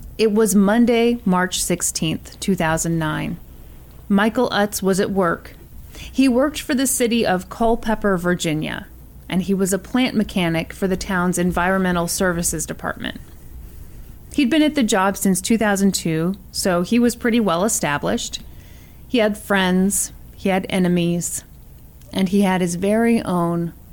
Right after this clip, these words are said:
coffee pot. So that Monday morning, he went over to his coffee pot. He opened up the area that held the water, and he noticed two things. First, there was already water in the coffee maker.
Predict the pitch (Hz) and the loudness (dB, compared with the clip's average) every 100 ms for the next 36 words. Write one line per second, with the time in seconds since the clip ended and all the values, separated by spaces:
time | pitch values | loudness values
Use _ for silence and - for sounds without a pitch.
0 | - - 165 156 - 165 - 73 - - | -16 -6 -4 -4 -6 -8 -6 -6 -6 -8
1 | - - - - - - - - - - | -10 -10 -18 -20 -20 -20 -20 -20 -20 -18
2 | - - - - 311 277 339 294 311 330 | -18 -20 -12 -2 4 4 4 4 6 6
3 | 294 277 285 311 262 262 285 277 277 294 | 6 6 6 8 8 6 6 4 4 2
4 | 277 294 285 - 254 254 277 254 269 269 | 4 2 2 2 2 2 0 2 2 4
5 | 277 233 247 254 254 254 262 262 247 262 | 4 4 4 4 4 4 4 2 0 2
6 | 226 240 254 254 233 220 226 240 233 233 | 4 4 4 4 4 2 2 4 4 4
7 | 226 220 226 247 285 - - - - 220 | 4 4 4 2 2 -2 -16 -16 0 4
8 | 247 247 247 240 240 - - - 339 339 | 6 8 6 4 2 0 -4 2 4 4
9 | 285 180 - - - - - - - - | 2 0 -2 -4 -4 -8 -12 -18 -18 -18
10 | - - - - - - 269 208 240 - | -18 -18 -18 -18 -12 -2 2 2 0 -6
11 | - - - - - 208 202 214 - - | -10 -16 -20 -20 -4 0 2 0 -2 -6
12 | - 277 302 285 277 269 262 233 262 202 | 0 4 4 4 4 4 4 4 2 2
13 | 175 190 190 208 254 254 - 185 - - | 2 2 2 0 0 0 0 0 0 -2
14 | - 196 | -4 -4